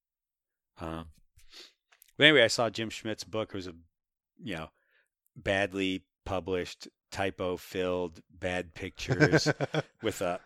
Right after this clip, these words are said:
Speaker 1: comb binding, <laughs> you know.
Speaker 2: So he put together himself.
Speaker 1: Yeah, well, at Kinko's.
Speaker 2: <laughs>
Speaker 1: <laughs> So I got that, and I went through the thing, you know, how to learn to do the lifts, and I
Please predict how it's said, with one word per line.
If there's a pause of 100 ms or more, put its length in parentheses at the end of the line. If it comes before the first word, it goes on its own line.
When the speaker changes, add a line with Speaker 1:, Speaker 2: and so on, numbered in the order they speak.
Speaker 1:
comb
binding, (240)
<laughs>
you
know.
Speaker 2:
So
he
put
together
himself. (180)
Speaker 1:
Yeah,
well,
at
Kinko's.
Speaker 2:
<laughs>
Speaker 1:
<laughs> (380)
So
I
got
that,
and
I
went
through
the
thing,
you
know,
how
to
learn
to
do
the
lifts,
and
I